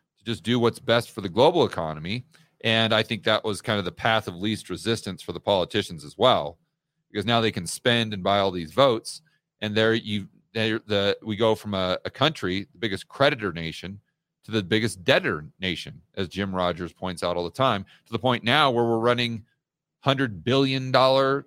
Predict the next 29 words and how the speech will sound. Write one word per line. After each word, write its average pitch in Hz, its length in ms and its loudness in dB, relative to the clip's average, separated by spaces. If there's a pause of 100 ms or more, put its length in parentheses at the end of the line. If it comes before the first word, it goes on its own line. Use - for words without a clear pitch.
trade 160 280 4
deficits 87 460 -4
per 208 300 4
month, 208 480 0 (360)
per 202 140 4
month, 180 480 0 (160)
for 107 100 -2
heaven's 90 200 -2
sakes. 73 320 -10
At - 180 -18
least 120 140 -2
the 127 80 2
last 127 180 6
time 113 140 -2
I 104 60 4
looked, 120 240 2
I 110 80 6
don't 107 100 -2
know 104 80 -4
where 104 160 2
it 98 80 -2
is 87 120 -6
now, 117 280 2
but 95 100 -6
it 95 60 -4
was 92 100 -10
right 120 160 4
around 107 280 0
there. 76 180 -8